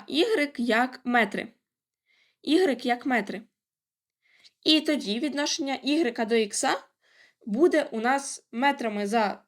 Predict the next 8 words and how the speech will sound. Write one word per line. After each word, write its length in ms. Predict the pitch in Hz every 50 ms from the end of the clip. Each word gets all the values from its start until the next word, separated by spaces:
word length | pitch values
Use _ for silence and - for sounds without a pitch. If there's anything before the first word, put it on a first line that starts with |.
| _
секунду, 640 | - - - 311 302 - 202 185 196 226 330 - - _ _ _ _
тобто 360 | - 359 415 - - - 302
швидкістю. 640 | 294 - - 247 - - - - - - - - - _ _ _ - - - - - - - - _ -
Отже, 440 | 247 240 208 - - 269 285 339 - - _ _ _ _ _ _ _ _ -
візьмемо 800 | 240 311 349 - 370 294 269 262 254 247 240 240 233 226 226 233 _
кілька 460 | - - 294 285 247 226 - - 214
значень. 420 | 247 233 185 180 190 - - 285 330
Наприклад, 640 | 440 302 302 - 262 254 - 262 240 233 233 -